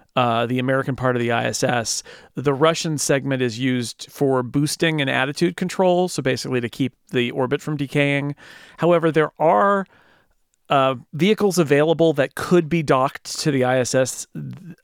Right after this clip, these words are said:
on the American side that would do that. So I, I think maybe w-,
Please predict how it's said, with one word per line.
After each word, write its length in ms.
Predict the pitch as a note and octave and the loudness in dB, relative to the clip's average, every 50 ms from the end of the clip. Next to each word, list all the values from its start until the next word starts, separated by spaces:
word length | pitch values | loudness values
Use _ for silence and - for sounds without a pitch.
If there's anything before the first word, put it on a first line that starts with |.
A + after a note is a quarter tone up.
| _ _ _ _ - | _ _ _ _ 0
on 240 | F3 D3 D3 D3 D#3 | 2 2 2 2 2
the 120 | D#3 D3+ | 2 2
American 460 | D3 C#3+ C#3 C#3 C3+ C#3 - D3+ C#3 | 2 4 4 4 2 2 0 -2 -2
side 340 | B2 - C3 B2 C3 C3+ C3 | 0 0 0 2 2 0 0
that 180 | C3+ A#2 A#2+ - | 0 -2 -2 0
would 240 | C#3+ C3 B2 A#2 | -2 -2 -2 -2
do 220 | A#2 - C3+ C3 C3 A#2 | 0 2 4 4 4 2
that. 380 | - A2+ G2+ G2 - - - | 0 -2 -2 -2 -4 -6 -6
So 160 | - - D3 | -2 0 2
I, 160 | D3+ F3+ F3+ F#3+ - | 2 2 0 -2 -2
I 120 | - E3+ D3 | -2 -2 0
think 280 | - G#3 G#3 G3 - | 0 -2 -2 -2 0
maybe 380 | F3 E3+ E3+ D#3+ E3 D3+ C3+ - - - - - - - _ - | 0 0 2 2 2 2 0 -2 -6 -20 -20 -20 -20 -18 _ -10
w-, 160 | C#3+ C3 - | -10 -10 -10